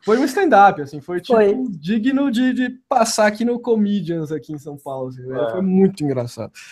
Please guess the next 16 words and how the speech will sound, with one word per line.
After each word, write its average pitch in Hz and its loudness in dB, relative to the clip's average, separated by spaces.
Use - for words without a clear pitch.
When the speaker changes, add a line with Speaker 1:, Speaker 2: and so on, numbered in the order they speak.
Speaker 1:
E, 147 4
bom, 147 0
só 147 -4
piadas 156 0
tipográficas, 131 -2
enfim. 131 -12
Quer 165 4
comentar 151 0
um 131 -4
pouquinho, 160 0
André, 143 4
André, 147 4
o 135 4
que 135 -8
você - -2
achou? 135 -2